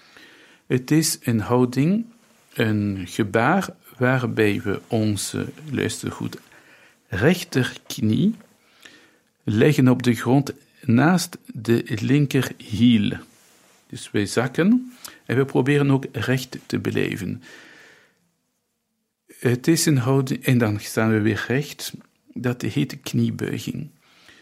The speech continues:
Wat, eh, geen echte kniebuiging is, is een beetje door de knieën gaan, zoals de, de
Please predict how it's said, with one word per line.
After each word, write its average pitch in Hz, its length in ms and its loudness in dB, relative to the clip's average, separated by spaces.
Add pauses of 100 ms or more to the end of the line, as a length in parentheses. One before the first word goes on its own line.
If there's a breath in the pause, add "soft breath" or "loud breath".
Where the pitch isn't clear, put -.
(220 soft breath)
Wat, 120 380 2
eh, 110 280 4
geen 135 440 0
echte 131 240 -2
kniebuiging 123 680 2
is, 139 240 0
is - 160 -4
een 113 120 0
beetje 143 260 0
door 127 160 2
de 117 80 -2
knieën 131 300 2
gaan, 123 440 -2 (400 loud breath)
zoals 117 500 0
de, 107 340 0 (640)
de 101 540 -4